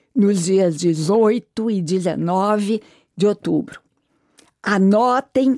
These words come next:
e reservem essa data tão especial que mudará a sua vida. E meu convidado, muito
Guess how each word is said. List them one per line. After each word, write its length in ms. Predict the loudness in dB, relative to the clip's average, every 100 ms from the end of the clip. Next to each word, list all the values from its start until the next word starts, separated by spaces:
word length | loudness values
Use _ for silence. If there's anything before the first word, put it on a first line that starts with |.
| 0
e 60 | 0
reservem 760 | 2 2 2 2 2 2 0
essa 260 | 0 -2 -4
data 460 | -2 -2 -4 -8 -8 _
tão 260 | 0 2 2
especial 840 | 0 -2 -4 -4 -4 -2 -2 -2 -8 _ _ _ _
que 100 | -2
mudará 680 | 0 0 -2 -2 -2 -4 -6 _
a 120 | -8
sua 520 | -8 -10 -8 0 0 0
vida. 380 | -2 -8 -10 -18 _ _ _ _ _ _ _ _ _ _ _ _
E 120 | 2
meu 220 | 4 2
convidado, 880 | 0 -2 0 0 -2 0 -2 -2 -8 -12 _
muito 1000 | 0 4 6 6 6 4 0 -2 -4 -4